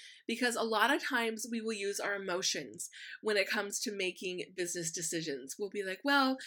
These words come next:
she's really nice, and so I, I'm probably gonna hire her, even if that person is not fully qualified." Or, "Well, they're not the best manufacturer, but, you know, it might, it might just work out okay 'cause their price is cheap, so I'm gonna take a leap even though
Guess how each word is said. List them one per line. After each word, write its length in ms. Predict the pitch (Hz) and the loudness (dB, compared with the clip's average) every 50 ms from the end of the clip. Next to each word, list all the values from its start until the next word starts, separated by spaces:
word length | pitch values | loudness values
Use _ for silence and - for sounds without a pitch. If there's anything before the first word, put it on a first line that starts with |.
| - - - - | -12 -12 -10 -4
she's 360 | - - - 392 427 415 415 381 | 0 4 6 8 8 6 6 4
really 220 | 349 339 311 302 | 4 4 4 4
nice, 580 | 294 294 285 277 262 240 233 233 247 233 - - | 4 6 8 8 8 8 8 6 4 2 0 -2
and 140 | 262 240 - | 0 0 2
so 160 | - 294 247 | 2 2 4
I, 140 | - 247 262 - - | 6 6 6 6 4
I'm 140 | 254 254 254 | 2 0 0
probably 360 | - 285 294 277 277 269 262 | 0 0 0 2 2 2 2
gonna 140 | 254 247 233 | 2 0 -2
hire 360 | 233 233 208 202 196 202 202 - | -2 0 2 4 4 4 4 2
her, 220 | 190 - 143 - - - - - - - - | -2 -2 -2 -4 -8 -12 -12 -12 -14 -8 2
even 320 | - 262 269 254 277 269 254 | 4 6 6 6 6 4 4
if 300 | - 240 233 220 226 - | 4 4 4 4 6 8
that 240 | 226 190 151 - | 8 8 8 6
person 360 | - 240 226 214 - - 202 202 | 4 4 4 4 4 2 0 0
is 180 | 185 202 196 220 | 0 -2 0 0
not 260 | 202 190 - - - | 0 0 0 0 -2
fully 220 | 208 190 180 180 | -2 0 0 -2
qualified." 680 | 180 - - 165 151 156 165 165 - - - - - - _ - - - - - _ - - | -2 0 2 4 4 2 2 -2 -4 -6 -4 -6 -8 -12 _ -16 -14 -14 -16 -16 _ -2 4
Or, 400 | 262 262 254 254 247 247 247 247 | 6 6 8 8 8 6 6 6
"Well, 480 | 277 285 285 277 277 277 269 269 254 254 | 6 8 8 8 8 8 8 6 6 6
they're 140 | 285 277 | 4 4
not 220 | 277 294 320 370 359 | 6 4 2 2 2
the 80 | - 359 | 0 4
best 340 | 339 294 285 294 294 - - | 6 8 6 6 4 2 2
manufacturer, 1000 | 277 262 254 254 240 - 240 214 220 220 - - - 214 208 208 202 202 208 _ _ - | 2 2 2 2 0 6 8 8 8 8 6 2 2 4 4 4 4 2 0 _ _ 2
but, 580 | 302 302 311 302 285 285 285 277 277 269 - - - - - - - - _ - | 6 8 10 10 10 10 10 8 6 4 2 -2 -10 -20 -20 -20 -20 -20 _ -6
you 260 | - 247 226 277 285 | -4 -2 0 2 4
know, 160 | 277 269 262 | 6 6 8
it 160 | 262 262 262 262 | 8 6 6 8
might, 220 | 262 269 247 - | 6 6 6 4
it 240 | - - 247 226 247 | 4 2 2 2 4
might 260 | 254 269 262 233 233 | 6 6 6 4 4
just 220 | 269 254 247 - | 2 0 0 2
work 200 | 240 233 233 233 | 2 2 2 4
out 240 | 240 220 208 208 208 | 6 6 8 8 6
okay 300 | 208 208 - - 202 180 | 4 2 0 -2 -4 -2
'cause 140 | 180 196 196 | -2 -4 -2
their 100 | 208 196 | -2 -4
price 320 | - - 190 170 170 165 | -2 0 0 0 0 0
is 100 | 185 170 | -2 -4
cheap, 280 | - - - 170 156 - | -4 -2 -2 -2 -2 -2
so 160 | - 214 196 | 0 2 2
I'm 160 | 214 220 220 | 2 2 2
gonna 180 | 214 208 208 196 | 0 0 0 0
take 300 | - - 214 196 196 - | 0 0 0 0 0 0
a 40 | 185 | 0
leap 280 | 185 180 175 175 - - | 2 2 0 0 -2 -4
even 300 | 180 185 185 190 180 185 | -6 -6 -4 -4 -2 0
though 240 | 175 165 165 170 | 2 2 4 2